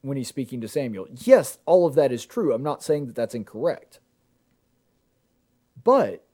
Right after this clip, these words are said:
he says, ultimately, the reason that he chooses David is because, "Samuel, you're looking at the outward appearance. I'm looking at the heart.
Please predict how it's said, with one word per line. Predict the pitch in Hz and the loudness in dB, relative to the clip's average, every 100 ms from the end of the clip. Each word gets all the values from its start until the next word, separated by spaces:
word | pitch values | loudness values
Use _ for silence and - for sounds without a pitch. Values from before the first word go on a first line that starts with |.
| _ _ _ _ _ | _ _ _ _ _
he | - 175 | -6 -4
says, | 165 185 175 160 - _ _ _ | 2 6 6 2 -6 _ _ _
ultimately, | - 240 240 180 156 151 | 0 0 0 -6 -4 -4
the | 135 | -4
reason | 120 135 220 202 170 | -4 -4 -4 -4 -6
that | 143 | -6
he | 151 | -10
chooses | - 165 139 131 110 | -8 -6 -4 -6 -8
David | - 160 139 92 67 _ _ _ _ _ _ _ _ _ _ _ | -4 -4 -4 -8 -16 _ _ _ _ _ _ _ _ _ _ _
is | 156 143 | -8 -6
because, | 143 156 147 120 - _ _ _ _ _ | 0 6 6 4 -10 _ _ _ _ _
"Samuel, | - 180 175 151 - | -8 -4 -2 -2 -4
you're | - 120 202 | -10 -2 0
looking | 247 233 180 | 2 0 -2
at | 139 | -6
the | - - _ | -10 -20 _
outward | - 190 - 110 | -2 0 -2 -10
appearance. | 101 80 - - - _ _ _ _ _ _ _ _ _ | -12 -18 -20 -20 -20 _ _ _ _ _ _ _ _ _
I'm | 143 180 147 | -2 -2 -2
looking | 120 107 95 | -6 -8 -14
at | |
the | - | -16
heart. | 82 - 92 - | -18 -14 -14 -14